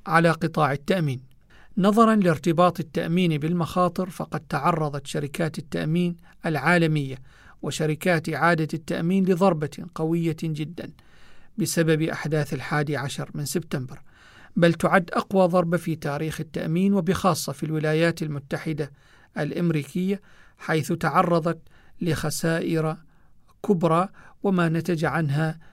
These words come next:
من التزامات أخرى بضرورة دفع التعويضات للشركات وجميع الجهات والأفراد الذين تأثروا بهذا الحادث الإرهابي.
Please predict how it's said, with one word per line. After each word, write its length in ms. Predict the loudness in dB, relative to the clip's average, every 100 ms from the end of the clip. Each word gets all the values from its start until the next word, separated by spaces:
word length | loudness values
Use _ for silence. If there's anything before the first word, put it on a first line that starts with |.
| -20 -20 -6
من 180 | 0 2
التزامات 760 | 2 -2 -2 2 2 2 2 0 -2 -4 -12 -6 -4
أخرى 320 | -2 2 2
بضرورة 580 | 2 2 2 2 2 0
دفع 340 | -2 -2 -2 -6
التعويضات 760 | -6 -6 -2 -2 0 -2 -2
للشركات 760 | -4 -4 -6 -6 0 0 0 -4 -20 -20 -20 _
وجميع 520 | 0 2 4 4 2
الجهات 560 | -2 -2 -2 0 -2 -4
والأفراد 640 | -4 -4 -2 0 0 -2 -10 _ -20 -16 -6
الذين 580 | -2 0 0 0 0 -2
تأثروا 680 | -2 -4 -2 -2 -2 -2 -6 -18 -20 -20 -6
بهذا 400 | -2 0 0 0
الحادث 500 | -2 -2 -2 -2 -6
الإرهابي. 600 | -6 -4 -4 -4 -6 -12